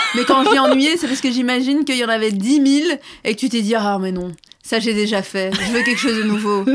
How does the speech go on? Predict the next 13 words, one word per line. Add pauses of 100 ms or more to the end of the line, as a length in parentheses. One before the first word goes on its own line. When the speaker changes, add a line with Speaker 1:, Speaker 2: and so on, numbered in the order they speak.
(140)
Speaker 1:
<laughs>
Speaker 2:
C'est
plutôt
comme
ça.
Speaker 1:
Tu
me
connais
déjà
trop
bien.
<laughs> (2750)
Speaker 2:
Non.